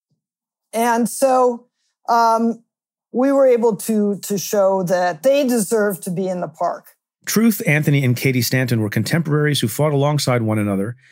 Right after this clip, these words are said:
Speaker 2: for the abolition of slavery and the universal suffrage of women. Captain Berkman explains what makes these women monumental and the lessons their stories offer for the current moment.
Speaker 1: It's so great to show that women, a group of women, all three of them together,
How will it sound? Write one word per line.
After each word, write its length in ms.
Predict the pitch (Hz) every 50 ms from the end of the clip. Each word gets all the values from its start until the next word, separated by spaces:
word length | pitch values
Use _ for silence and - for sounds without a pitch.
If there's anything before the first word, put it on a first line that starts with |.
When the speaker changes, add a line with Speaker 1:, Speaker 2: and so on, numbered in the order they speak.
| _ _ -
Speaker 2:
for 100 | - 123
the 120 | 120 127
abolition 460 | 131 131 147 147 143 143 139 - - 127
of 80 | 120
slavery 580 | - - 127 139 143 131 151 160 160 165 175 - _ _ _ _ -
and 120 | - 123 123
the 60 | 123
universal 460 | 120 139 139 131 131 139 120 - 127
suffrage 420 | 117 - 131 120 - - 123 110 -
of 120 | 113 120
women. 300 | 165 165 123 95 92 - _ _ _ _ _ _ _ _ -
Captain 280 | - 165 156 - 151
Berkman 280 | 127 143 147 - 139 127
explains 460 | 117 - - - 160 170 170 165 131
what 120 | 123 131 123
makes 240 | 123 127 120 -
these 160 | - 123 104 104
women 220 | 123 117 117 113
monumental 600 | 113 113 113 113 110 123 151 160 139 113 107 - _ _ _ _ _ _ _ _ -
and 100 | 123 117
the 40 | 110
lessons 380 | 113 143 147 - 160 156 135
their 140 | 127 143 135
stories 360 | - - 131 127 127 120 -
offer 300 | - 113 123 117 - 123
for 140 | 110 - 123
the 100 | 110 113
current 300 | - - - 110 113 127
moment. 340 | 110 107 101 92 87 - - _
Speaker 1:
It's 220 | - 226 233 220 -
so 240 | - 330 349 320 247
great 340 | 294 285 277 277 262 277 -
to 140 | - 240 208
show 540 | - - - - 294 277 285 285 294 294
that 420 | 233 220 214 202 196 190 190 185 -
women, 840 | 233 233 262 285 330 349 339 285 214 202 190 196 202 214 208 - - _ _ _ -
a 80 | 202
group 360 | 202 190 196 294 320 294 -
of 180 | 285 240 190 208
women, 440 | 254 277 294 285 240 190 180 175 160
all 260 | 170 214 254 330 339
three 360 | - - - 302 320 349 370 381
of 200 | 330 214 180 170
them 240 | 180 170 175 170
together, 840 | 160 - 196 175 147 - 247 285 330 349 285 240 175 156 151 -